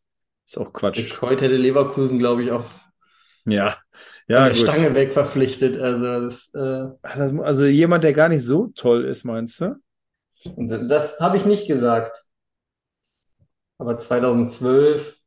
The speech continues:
Speaker 2: für jemand, der neunzehnhundertdreiundneunzig schon angefangen hat, ist er zweitausendzwölf
Speaker 1: Ja.
Speaker 2: noch nicht mehr der Jüngste gewesen.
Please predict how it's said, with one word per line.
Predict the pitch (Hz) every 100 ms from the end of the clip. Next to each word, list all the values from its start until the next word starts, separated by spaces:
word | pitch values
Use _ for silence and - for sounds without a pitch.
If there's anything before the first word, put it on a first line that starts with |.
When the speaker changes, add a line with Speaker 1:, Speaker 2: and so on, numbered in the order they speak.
| _ _ _ _ _ _ _ _ _ _ _ _ _ _ _ _ _ _ _ _ _ _ _ _ _ _
Speaker 2:
für | 117
jemand, | 123 127
der | 120
neunzehnhundertdreiundneunzig | 123 123 131 - 123 139 143 139 139 143 135 -
schon | 143
angefangen | 143 175 165 156 147
hat, | 147
ist | 139
er | 131
zweitausendzwölf | - 135 131 127 123 131 135 131
Speaker 1:
Ja. | 139 165
Speaker 2:
noch | 165
nicht | 143 143
mehr | 139
der | 131 131
Jüngste | 143 190 196 - 147
gewesen. | 127 123 127 131 185 -